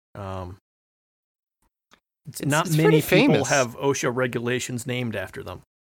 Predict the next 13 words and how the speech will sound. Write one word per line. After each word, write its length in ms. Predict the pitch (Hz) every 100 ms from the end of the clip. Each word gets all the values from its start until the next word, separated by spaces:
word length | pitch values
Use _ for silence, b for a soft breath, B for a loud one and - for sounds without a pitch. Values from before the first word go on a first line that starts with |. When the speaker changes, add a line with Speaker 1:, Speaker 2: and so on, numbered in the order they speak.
| _ _ _
Speaker 1:
um, 400 | - 92 87 80 - 151
Speaker 2:
<laughs> 140 | -
Speaker 1:
which 160 | 123 -
was 100 | 113
actually 360 | 110 - 110
a 40 | 101
kinda 440 | - 107 101 95 135 - _ - 117
direct 400 | 127 127 131 -
result 380 | 123 127 117
of 60 | 113
that 180 | 107 107
incident. 480 | 113 - 98 90 - _ _ _ _ -
Um, 400 | 101 95 90 92